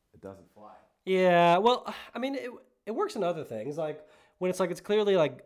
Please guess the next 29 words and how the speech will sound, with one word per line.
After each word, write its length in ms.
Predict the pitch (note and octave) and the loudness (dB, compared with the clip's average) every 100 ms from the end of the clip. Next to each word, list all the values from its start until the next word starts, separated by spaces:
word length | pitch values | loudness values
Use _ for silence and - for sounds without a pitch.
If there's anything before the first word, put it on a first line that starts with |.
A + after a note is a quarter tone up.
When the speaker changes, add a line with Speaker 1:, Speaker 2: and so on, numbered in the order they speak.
| - | -12
Speaker 2:
it's 180 | C#3+ - | -12 -8
going 300 | C#3 C#3 C#3 | -4 -2 -2
to 40 | |
be 120 | C#3 | -2
a 20 | |
different 300 | B2+ B2+ C3+ | -2 -4 -4
take 180 | A#2 C3 | -4 -4
on 140 | C3 A#2 | -4 -2
Batman, 360 | A#2+ B2 A#2+ | -4 -2 -4
period. 440 | G#2+ A2+ B2 C#3+ C3 | -6 -6 -4 -4 -4
Like, 240 | A#2+ A#2+ | -6 -6
when 140 | C3+ | -6
they 100 | C3 | -6
did 180 | C3 C3+ | -6 -8
the 60 | B2 | -8
Dark 240 | B2 B2 | -8 -6
Knight 200 | B2+ A#2+ B2+ | -6 -8 -10
animated 480 | A#2+ A#2 B2 A#2+ A2+ F#2 _ | -12 -10 -10 -12 -16 -20 _
movie, 500 | B2+ B2+ B2+ D#3 E3 _ _ _ _ _ | -12 -10 -8 -10 -10 _ _ _ _ _
um, 340 | B2 B2 A#2+ A#2+ | -12 -10 -10 -8
with, 240 | B2 B2 C#3+ | -8 -10 -10
and 80 | |
they 60 | C3+ | -6
had 280 | C3 B2 - | -6 -6 -8
Peter 220 | C#3 B2+ | -8 -6
Weller, 420 | A#2 A#2+ C3 C3 | -6 -4 -4 -6
the 240 | B2 A2+ A2+ | -8 -14 -12
voice 360 | A#2+ B2+ B2 | -8 -8 -8
of 80 | B2+ | -14